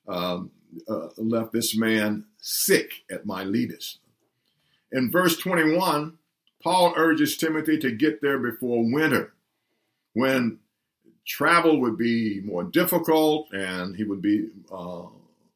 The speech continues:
more likely to face shipwreck, as Paul had done, uh, and everything was more dangerous. So Paul wanted him to get there before the seas began to stir up and become, uh, more stormy and choppy.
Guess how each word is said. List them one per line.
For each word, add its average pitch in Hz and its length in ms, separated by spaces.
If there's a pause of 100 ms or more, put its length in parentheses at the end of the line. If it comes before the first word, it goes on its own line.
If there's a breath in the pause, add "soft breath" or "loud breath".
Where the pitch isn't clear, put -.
(120)
more 113 300
likely 139 540
to 98 220
face 107 260
shipwreck, 147 680
as - 120
Paul 135 340
had 117 220
done, 113 420 (420)
uh, 101 200
and 120 240
everything 135 340
was 113 100
more 113 200
dangerous. 120 600
So 101 100
Paul 120 360
wanted 113 220
him 107 80
to 107 80
get 110 180
there 107 160
before 104 360
the 98 80
seas 113 400
began 104 400
to 98 100
stir 107 420
up 104 120
and 92 100
become, 98 420 (380)
uh, 87 320
more 98 320
stormy 101 540
and 90 100
choppy. 104 440